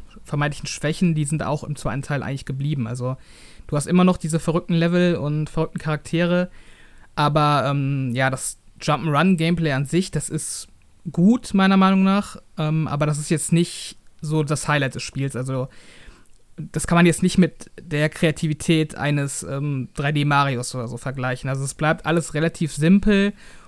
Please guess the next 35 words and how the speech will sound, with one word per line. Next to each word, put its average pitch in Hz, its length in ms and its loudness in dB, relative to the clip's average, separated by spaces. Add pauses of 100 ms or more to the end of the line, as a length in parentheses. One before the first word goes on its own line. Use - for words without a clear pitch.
(100)
ohne 185 240 6
große 165 300 -2
Herausforderungen. 175 1200 0
Ähm, 143 460 -2 (760)
ja, 139 220 2
und 135 160 -2
das, - 640 -6
ähm, 143 580 -4
ist - 200 -4
halt 147 160 0
so 139 80 -8
ein 139 100 -4
kleiner 139 320 -2
Manko 156 720 -2
vom 170 200 -4
Spiel. 175 500 0 (600)
Aber 147 240 0
ich - 140 -4
find 180 260 2
eben, 151 340 0
dadurch, 147 240 -2
dass 147 160 -2
das - 180 -6
optisch 180 380 0
alles 175 260 -2
so 175 380 0
kreativ 185 500 0
ist 165 320 -2
und 143 420 -4
auch 147 200 -4
alles 151 380 -4
eben 147 300 -2
mit 143 160 -6
diesen 139 260 -4
Themen, 160 440 0